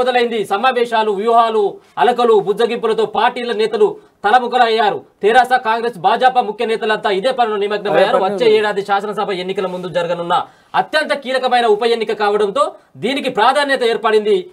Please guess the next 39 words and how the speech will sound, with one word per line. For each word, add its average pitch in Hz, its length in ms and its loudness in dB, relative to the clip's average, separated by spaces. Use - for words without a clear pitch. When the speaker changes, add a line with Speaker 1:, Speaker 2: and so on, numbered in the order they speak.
Speaker 1:
మునుగోడులో 285 500 2
ఇప్పటి 269 240 -2
వరకు 262 200 0
జరిగిన 233 320 0
అన్ని 226 280 -2
ఉప 285 140 -4
ఎన్నికల్లో 247 600 0
ముఖాముఖి 277 480 0
పోటీలు 226 320 0
జరగా 214 360 0
ఈ 202 200 0
దఫా 202 420 2
ముక్కోనపు 277 480 0
పోటీ 208 240 -4
జరగనుంది. 160 600 -6
Speaker 2:
ఇంకా 147 160 -4
Speaker 1:
మూడు 202 140 2
Speaker 2:
ఇది 190 80 0
Speaker 1:
పార్టీల 180 220 -2
మధ్య 165 320 -6
కూడా 160 320 -4
పోటీ 170 180 -8
ఉంటుందని 139 340 -6
చెప్పేసి 143 260 -10
చెప్తున్నారు. 113 320 -12
Speaker 2:
తదుపరి 254 360 -2
సీజేఐ 247 380 -2
జస్టిస్ 208 520 -6
యువి 196 200 0
లలిత్ 170 360 -4
నియమిస్తూ 170 400 -8
రాష్ట్రపతి 175 420 -6
ఉత్తర్వులు, 156 440 -8
ఆ, 127 80 -10
జారీ 127 240 -8
చేసినారు. 120 420 -12
దానికి 120 200 -10
సంబంధించినటువంటి 127 420 -12
వార్త 135 360 -2